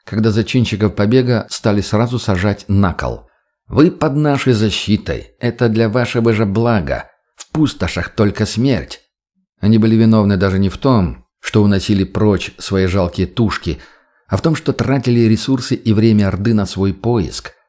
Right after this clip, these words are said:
Драконовские меры принесли плоды, больше никто не сбегал. В основном люди были покорные,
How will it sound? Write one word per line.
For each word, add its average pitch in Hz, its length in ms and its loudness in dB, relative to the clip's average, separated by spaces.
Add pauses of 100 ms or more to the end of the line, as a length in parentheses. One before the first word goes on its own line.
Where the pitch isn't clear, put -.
(240)
Драконовские 113 800 0
меры 113 300 2
принесли 107 500 0
плоды, 92 580 -4 (160)
больше 101 360 -2
никто 101 380 0
не 92 160 2
сбегал. 85 640 -4 (760)
В - 40 -2
основном 135 420 0
люди 127 240 2
были 117 220 2
покорные, 92 800 -6